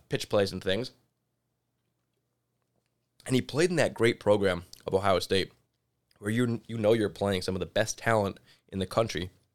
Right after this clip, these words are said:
week after week. You're getting good cornerbacks, big-time matchups, big spotlights, and he showed up time and time again. He kinda reminds me of, like, a, a Calvin Ridley-like receiver, where he doesn't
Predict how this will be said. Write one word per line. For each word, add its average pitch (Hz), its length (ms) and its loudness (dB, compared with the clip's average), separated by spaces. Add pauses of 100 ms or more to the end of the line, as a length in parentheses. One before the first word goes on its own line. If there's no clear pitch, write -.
(140)
week 117 320 -4
after 101 260 -4
week. 101 280 -4 (200)
You're 98 140 -4
getting 90 140 -6
good 120 160 -2
cornerbacks, 113 640 2 (340)
big-time 131 400 0
matchups, 110 480 0 (260)
big 135 160 0
spotlights, 98 680 0 (400)
and 101 100 -6
he 127 140 0
showed 127 240 2
up 113 160 2
time 113 420 0
and 107 100 -4
time 101 220 -4
again. 90 320 -6 (1040)
He 113 100 -10
kinda 160 200 4
reminds 131 320 0
me 113 80 0
of, 110 80 0
like, 101 200 2
a, 85 200 -2 (800)
a - 60 -14
Calvin 117 420 2
Ridley-like 107 440 -2
receiver, 110 460 -2 (520)
where 101 400 4 (300)
he - 120 -20
doesn't 131 300 2